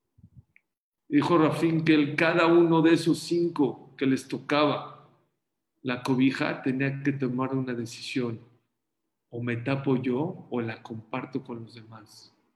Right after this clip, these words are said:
Y la mayoría de los Yehudim no se la quedaba, la compartía con los demás. Dijo, regrésense a Estados Unidos ustedes empresarios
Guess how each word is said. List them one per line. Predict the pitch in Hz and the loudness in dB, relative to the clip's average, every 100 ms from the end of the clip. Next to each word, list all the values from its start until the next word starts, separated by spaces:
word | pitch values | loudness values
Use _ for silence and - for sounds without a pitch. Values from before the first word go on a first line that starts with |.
| _ _ _ _ _ _ _ _ _ | _ _ _ _ _ _ _ _ _
Y | 131 | -6
la | 127 120 | -4 -4
mayoría | 127 120 127 139 147 | -8 -4 0 0 2
de | |
los | 135 123 | -2 -4
Yehudim | 127 120 127 139 165 - - | -6 -4 -4 -2 -4 -8 -8
no | 131 | -8
se | 120 117 | -8 -14
la | 117 | -14
quedaba, | - 113 117 110 - _ _ _ _ _ _ _ - | -14 -16 -14 -18 -20 _ _ _ _ _ _ _ -10
la | 120 - | -10 -8
compartía | 117 117 117 - 131 120 | -10 -8 -8 -8 -6 -6
con | - 110 | -8 -12
los | 110 | -12
demás. | 117 110 104 - - _ _ _ _ _ _ _ _ _ - | -16 -18 -20 -20 -20 _ _ _ _ _ _ _ _ _ -12
Dijo, | - 123 | -6 -2
regrésense | 123 123 160 160 147 151 | -2 2 0 0 -4 -2
a | 123 | -4
Estados | 107 - 139 131 - | -4 -4 -2 -2 -2
Unidos | 127 131 135 120 - | -4 -2 -2 -4 -10
ustedes | - 139 135 | -4 -4 -4
empresarios | 117 - 110 - 135 143 - - - | -8 -10 -12 -10 -8 -6 -8 -10 -20